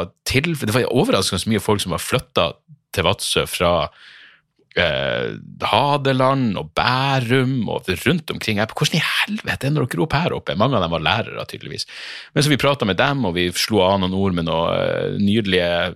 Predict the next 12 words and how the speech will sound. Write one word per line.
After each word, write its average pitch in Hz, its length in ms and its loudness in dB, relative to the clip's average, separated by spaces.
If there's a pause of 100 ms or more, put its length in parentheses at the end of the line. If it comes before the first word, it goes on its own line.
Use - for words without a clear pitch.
(120)
eh, 98 200 -2
representanter 92 600 -2
for 87 120 -4
lokalbefolkninga. 120 960 0 (760)
Så 175 120 -2
vi 185 80 4
ble 214 120 4
stående 208 480 2
der, - 200 -6 (160)
faen 147 160 2
meg, 110 160 2
i 90 80 -6